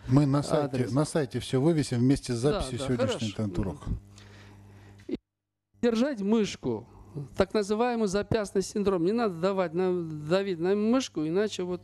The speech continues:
Speaker 2: могут об-, образоваться вплоть до контрактур впоследствии. Стол должен быть широким, позволяющим рукам располагаться на нем.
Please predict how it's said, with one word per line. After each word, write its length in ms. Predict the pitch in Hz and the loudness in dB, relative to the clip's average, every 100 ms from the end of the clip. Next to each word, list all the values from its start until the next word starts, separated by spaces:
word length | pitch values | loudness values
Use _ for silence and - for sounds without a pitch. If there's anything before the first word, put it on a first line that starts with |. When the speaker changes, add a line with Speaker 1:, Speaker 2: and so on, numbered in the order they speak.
| - 175 | -12 -6
Speaker 2:
могут 380 | 175 190 170 | -2 -2 -2
об-, 160 | 175 165 | -4 -4
образоваться 800 | 170 170 170 165 180 202 190 160 | -6 -6 -6 -6 -4 -6 -6 -10
вплоть 260 | - 180 160 | -4 -2 0
до 140 | 160 | 0
контрактур 680 | 170 165 170 170 - 117 107 - - - - - | 2 2 2 -2 -4 -8 -8 -18 -20 -20 -20 -10
впоследствии. 600 | 151 - 135 117 - 95 98 - - - - | -8 -6 -6 -6 -8 -14 -14 -20 -20 -20 -20
Стол 320 | - - 311 269 | -12 0 0 2
должен 320 | 269 220 220 | -2 -2 -2
быть 160 | 220 | -4
широким, 560 | - 233 269 320 - 208 | -4 -6 -2 -4 -6 -4
позволяющим 680 | 185 180 208 233 220 - 202 | -4 -2 -2 0 -2 -4 -4
рукам 320 | 190 240 240 | -4 -2 -2
располагаться 800 | 196 180 196 190 190 214 - 185 | 0 -2 -2 -2 0 -2 -2 -4
на 160 | 180 175 | -2 0
нем. 260 | 131 98 | -2 -4